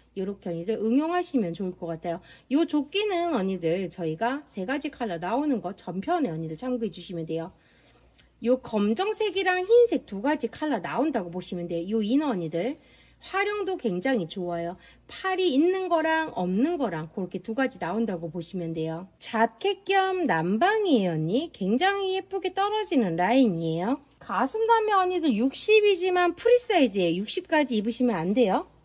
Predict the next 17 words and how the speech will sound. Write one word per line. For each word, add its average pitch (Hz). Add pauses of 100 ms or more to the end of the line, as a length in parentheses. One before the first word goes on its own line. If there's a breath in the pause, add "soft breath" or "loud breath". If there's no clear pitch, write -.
(160)
총장 415
언니들 381
오십사예요. 196 (100)
얘가 262
언니들 320
컬러감은 427
세 220
가지인데 285
굉장히 349
큰 415
포인트가 220 (400 loud breath)
카라를 392
깠을 427
때 359
언니들 285
요 214
안감에 233